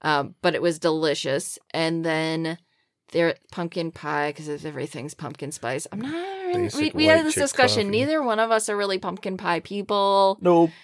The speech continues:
Speaker 1: And the whole pumpkin spice thing, not really my thing.
Speaker 2: Nope.
Speaker 1: Not our thing.
Speaker 2: Not at all.
Speaker 1: And then the blueberry scone, even you admit it, smelled just like a blueberry
Speaker 2: Blueberry
Speaker 1: scone.
Speaker 2: scone.
Speaker 1: It was, that
Speaker 2: I didn't
Speaker 1: was
Speaker 2: try
Speaker 1: also
Speaker 2: that one.
Speaker 1: delicious.
Speaker 2: I tried the other three, but I didn't try that one.
Speaker 1: I know you're not usually a blueberry person,
Speaker 2: Nah,
Speaker 1: so.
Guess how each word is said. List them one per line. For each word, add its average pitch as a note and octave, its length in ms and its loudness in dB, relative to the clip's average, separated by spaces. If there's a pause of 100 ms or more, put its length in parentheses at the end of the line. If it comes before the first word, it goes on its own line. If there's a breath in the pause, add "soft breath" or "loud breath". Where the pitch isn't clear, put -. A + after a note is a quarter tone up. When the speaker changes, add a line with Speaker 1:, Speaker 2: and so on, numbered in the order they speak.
(160 loud breath)
Speaker 1:
And - 100 -10
the F#3+ 40 -4
whole F3+ 140 -6
pumpkin F3+ 400 -6
spice E3+ 320 -4
thing, F#3 320 -4
not D#3+ 400 -2
really D#3+ 600 -2
my C3+ 140 -8
thing. - 540 -12
Speaker 2:
Nope. D3+ 260 2
Speaker 1:
Not A2 160 -6
our E2+ 140 -6
thing. - 420 -16
Speaker 2:
Not C#3 160 -2
at A2 80 4
all. G#2+ 300 0
Speaker 1:
And F#3+ 120 2
then F#3 160 4
the E3+ 220 6
blueberry F#3+ 440 6
scone, F3 340 0
even D#3+ 200 -2
you F3 120 2
admit D#3 180 -2
it, G#2 180 -4
smelled D#3 300 -2
just - 380 -2
like C#3+ 220 -2
a C#3+ 40 -8
blueberry A#2+ 300 -2
Speaker 2:
Blueberry F#2+ 180 2
Speaker 1:
scone. - 140 -8
Speaker 2:
scone. F#2+ 200 -10
Speaker 1:
It E3+ 80 0
was, D#3 220 0
that E3 120 2
Speaker 2:
I - 20 8
didn't G3 100 8
Speaker 1:
was E3+ 60 0
Speaker 2:
try D3+ 120 6
Speaker 1:
also A2 120 6
Speaker 2:
that F#2 100 0
one. - 140 -4
Speaker 1:
delicious. - 320 -8
Speaker 2:
I A#2 120 2
tried A#2+ 320 4
the A2 120 4
other G#2 180 4
three, G2+ 240 -2
but G2 120 -2
I G2 80 0
didn't F#2 160 -8
try F2+ 100 -4
that - 80 -8
one. - 100 -2
Speaker 1:
I G4 60 4
know G4+ 160 4
you're B3 160 6
not F#3 200 2
usually E3+ 380 2
a D#3 80 4
blueberry D3+ 400 2
person, C3 480 2
Speaker 2:
Nah, B2 320 2
Speaker 1:
so. E3+ 40 -12